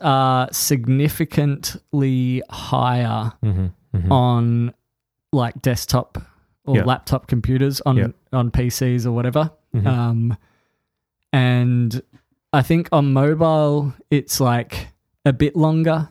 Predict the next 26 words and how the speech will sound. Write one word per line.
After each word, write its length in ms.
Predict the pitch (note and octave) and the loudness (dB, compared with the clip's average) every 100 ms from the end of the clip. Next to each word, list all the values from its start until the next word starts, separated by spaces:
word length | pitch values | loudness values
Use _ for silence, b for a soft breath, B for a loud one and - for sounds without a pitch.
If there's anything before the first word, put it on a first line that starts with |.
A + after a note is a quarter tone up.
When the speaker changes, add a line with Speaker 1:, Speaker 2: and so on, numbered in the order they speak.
| - | -4
Speaker 1:
the 140 | D3 | -2
engage-, 340 | C#3 C#3 C#3 C#3 | 0 0 -2 -2
the 60 | |
Speaker 2:
Mm-hmm. 240 | C#3+ C3 A2 | 0 2 2
Speaker 1:
average 360 | A2+ C3+ B2+ | 2 0 0
engagement 540 | C3 C3 C3 B2+ C#3+ - | 0 0 0 0 -2 -2
time, 400 | C3+ C#3 C#3 - b b b | 0 0 0 -4 b b b
Speaker 2:
Mm-hmm. 200 | G#2+ G#2+ | -2 0
Speaker 1:
um, 580 | C3 A#2+ A#2 A2+ A2+ A2 - | 0 2 2 0 0 -4 -6
from, 280 | - A#2 A2+ | -4 -2 0
like, 260 | A2 - | -4 -8
two 260 | - A#2+ A#2 | -4 -2 0
point 260 | - A2+ - | 0 -2 -2
something 420 | A#2+ - A#2+ A#2 | -4 -2 0 0
minutes 380 | A#2 A2+ F#2+ - | 2 2 0 -2
Speaker 2:
Yep. 40 | - | -2
Speaker 1:
to 220 | A#2 A2+ | 0 0
three 340 | G2+ A2+ A2+ A#2 | -2 -2 -2 0
point 260 | B2+ B2 | -2 -2
something 380 | - C3+ C#3 C3+ | -2 -2 0 0
minutes. 420 | D3 E3+ - - A#2 | 0 -2 -6 -6 -4
Speaker 2:
Yep. 120 | A#2 _ _ _ | -6 _ _ _
Speaker 1:
On 320 | C#3 B2 A#2+ A2+ | 0 2 0 0
tablet, 520 | B2+ B2 A#2 A#2+ - | 0 0 0 -2 -2
it's, 340 | C3 - - - | -8 -6 -8 -4
uh, 560 | B2+ A#2 A#2 A2+ A2 | -2 0 0 0 -2